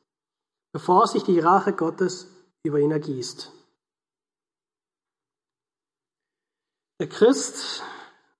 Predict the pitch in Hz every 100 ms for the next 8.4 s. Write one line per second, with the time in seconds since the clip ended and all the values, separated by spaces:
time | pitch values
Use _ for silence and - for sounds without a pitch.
0 | _ _ 190 190 185 190 190 165 - 156
1 | 139 131 123 117 - _ _ _ _ _
2 | _ _ _ _ _ _ _ _ _ 156
3 | 220 - - 185 160 156 - 175 202 262
4 | 247 240 220 - 214 220 240 254 - -
5 | 330 _ _ _ _ _ _ - 185 196
6 | 214 311 - - 196 214 190 202 202 196
7 | - 208 269 302 294 - 220 190 180 156
8 | - 269 262 285